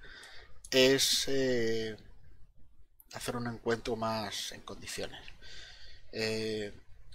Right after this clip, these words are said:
no, R F S no, siempre me equivoco. Vamos a utilizar, estamos, queremos ir hacia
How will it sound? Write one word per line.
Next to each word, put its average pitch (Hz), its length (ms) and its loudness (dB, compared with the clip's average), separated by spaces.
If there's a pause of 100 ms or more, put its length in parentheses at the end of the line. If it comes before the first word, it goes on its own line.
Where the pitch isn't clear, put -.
(120)
no, - 100 -12 (180)
R - 180 -12
F 113 260 -6
S 107 240 -2
no, 151 640 0
siempre 107 640 -4
me 110 80 -10
equivoco. 131 640 0 (1040)
Vamos 139 260 -4
a - 40 -10
utilizar, 120 640 2 (440)
estamos, - 560 -10
queremos 131 520 -2
ir 156 260 0 (300)
hacia 135 640 6